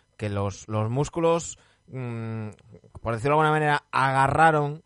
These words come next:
eh, la articulación para que el, la dislocación no fuera, no fuera más, más, más, más bestia.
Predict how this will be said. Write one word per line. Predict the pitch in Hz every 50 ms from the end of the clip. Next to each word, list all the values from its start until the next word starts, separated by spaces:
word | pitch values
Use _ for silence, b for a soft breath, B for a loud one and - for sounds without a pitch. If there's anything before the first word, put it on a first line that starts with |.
| _ _
eh, | - 117 120 120 117 117 117 117
la | 123
articulación | 123 123 - 135 113 135 131 123 110 110 135 143 147 165 165
para | 143 120 113 101
que | - 107 104
el, | 104 104 104 101 - -
la | 107 104 104 104
dislocación | 104 101 107 101 104 101 - 113 110
no | 120
fuera, | 110 - 120 113 110 110 107 104 95 87 64
no | 90 101
fuera | 98 107 104 104
más, | 101 98 95 98 - - - -
más, | - 95 92 92 90 - -
más, | 90 95 95 92 92 92 95 _
más | - 98 98 95 90
bestia. | 98 101 101 - 92 92